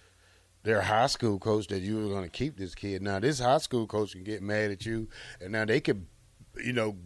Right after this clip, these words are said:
get back on the bad side of Nebraska, how they was the first time before Mickey went down there and, and got all the high school back in Omaha, back in Grace with us. So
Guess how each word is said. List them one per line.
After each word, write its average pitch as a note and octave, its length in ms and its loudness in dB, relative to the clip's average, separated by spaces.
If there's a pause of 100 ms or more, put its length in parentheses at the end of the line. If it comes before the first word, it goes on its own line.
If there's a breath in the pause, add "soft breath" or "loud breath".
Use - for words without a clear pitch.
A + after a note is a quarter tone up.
get A2+ 220 4
back A#2+ 200 8
on A#2 100 6
the G#2 60 -2
bad A#2+ 480 6
side G2+ 440 4 (500 soft breath)
of G#2 220 2
Nebraska, G#2 580 2
how G#2+ 200 4
they A2+ 180 6
was A2 340 6
the - 80 -8
first C3+ 300 4
time A2 240 2
before G#2 240 -6
Mickey B2+ 320 0
went G#2 240 -2
down F#2+ 240 -2
there F#2 220 -4
and, E2 120 -8 (280 loud breath)
and F#2 120 -8
got G#2 200 6
all G2+ 160 6
the F#2+ 40 -2
high G2+ 220 4
school G2 360 -4
back F#2+ 260 -2
in D#2 80 -8
Omaha, F2 540 -4 (360 soft breath)
back G#2 240 2 (180)
in G2 200 -6
Grace G#2+ 360 0
with F2+ 140 -4
us. E2+ 180 -4
So F#2+ 300 -2